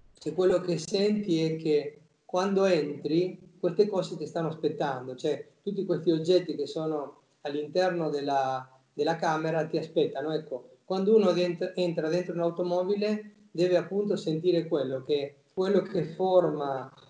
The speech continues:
l'interno della ma-, macchina è un qualcosa che sta aspettando che tu entri per comunicare e per raccontarti qualcosa.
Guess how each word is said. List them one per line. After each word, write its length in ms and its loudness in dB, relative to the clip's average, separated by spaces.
l'interno 600 0
della 200 2
ma-, 240 -2
macchina 580 -4
è 80 0
un 100 6
qualcosa 400 2
che 100 -8
sta 120 -4
aspettando 580 -2
che 140 -2
tu 120 2
entri 320 -2
per 160 -18
comunicare 800 2
e 100 2
per 140 0
raccontarti 500 0
qualcosa. 440 -6